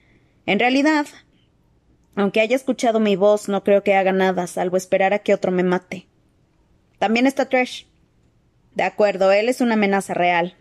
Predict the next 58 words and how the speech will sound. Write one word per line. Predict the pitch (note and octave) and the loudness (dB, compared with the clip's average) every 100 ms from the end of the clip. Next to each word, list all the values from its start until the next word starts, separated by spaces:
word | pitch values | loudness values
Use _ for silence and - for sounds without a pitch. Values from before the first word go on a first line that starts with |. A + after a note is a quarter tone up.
| _ | _
pero | F#3 G3+ | 0 2
no | G#3+ | 2
lo | A#3 | 2
he | |
visto | B3 B3 - | 2 -2 0
ni | A3 A3 | 2 4
una | A3 G#3+ | 4 4
vez | G3+ F#3+ | 2 2
desde | F#3+ F#3+ | 0 0
que | F#3+ | -2
empezaron | F#3+ F#3 F#3 F3+ | -2 -4 -4 -2
los | F3 | -4
juegos. | - F#3 F3+ E3+ - - _ _ _ _ _ _ | 0 0 0 -4 -18 -20 _ _ _ _ _ _
Cuando | - F#3 | -2 2
la | F#3 - | 2 2
comadreja | G#3 G#3 A3 A3+ C4 | 0 0 0 0 -2
se | C4 | -2
asustó | B3 A#3 - G#3 | -4 -6 -4 -2
con | G#3+ | 0
un | G#3 | 2
ruido | G3+ G3+ G3+ | 2 2 2
en | |
el | G3 | 2
lugar | G3 G3 F#3+ | 2 2 2
de | F#3+ | 0
la | F#3 | -2
explosión, | - - F#3 - F#3 F#3+ | -4 -4 -4 -2 -2 0
no | F#3+ | 0
se | G3 A3 | -2 0
volvió | G#3 G3 | 0 0
hacia | F#3+ F#3+ | -2 -2
el | F3 | -2
bosque, | F3 F#3+ - - - - - _ | 0 0 -2 -18 -20 -20 -20 _
sino | - G3+ G3+ | -4 0 2
hacia | G#3+ B3 A3 | 0 0 0
lo | G#3 | 0
que | G#3 G3 | 0 0
hay | G3 | 2
al | G3 | 0
otro | F#3+ F#3+ | 2 2
lado | F#3 F#3 F3 | 2 2 0
de | F3 E3+ | 2 4
él. | F3 - _ _ _ _ _ - | 2 -2 _ _ _ _ _ -6
Esa | G3+ B3 | -2 0
zona | B3+ B3 B3 | 0 0 2
del | A3+ | 2
estadio | A3 - G#3+ G#3 | 0 0 -2 0
que | G3+ | -4
se | G#3 G#3 | -6 -4
pierde | G3+ G3 G3+ | -2 2 2
de | G3 | 2
vista | G3 G#3 - F#3 | 0 -2 0 0
y | F3+ | 2
llega | F#3+ G3 A3 G#3 | 2 2 2 0
a | |
no | G3+ F#3 | -2 -2
sé | G3 | -2
dónde. | F3 F3 F#3 | -2 -2 -4